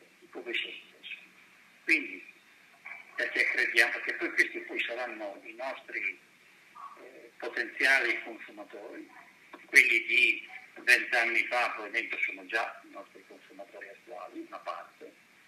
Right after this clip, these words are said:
Quindi per, per educare, per educare a mangiare, a mangiare bene, a mangiare bene.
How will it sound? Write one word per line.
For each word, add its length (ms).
Quindi 340
per, 400
per 320
educare, 1160
per 140
educare 680
a 120
mangiare, 600
a 100
mangiare 420
bene, 380
a 80
mangiare 480
bene. 420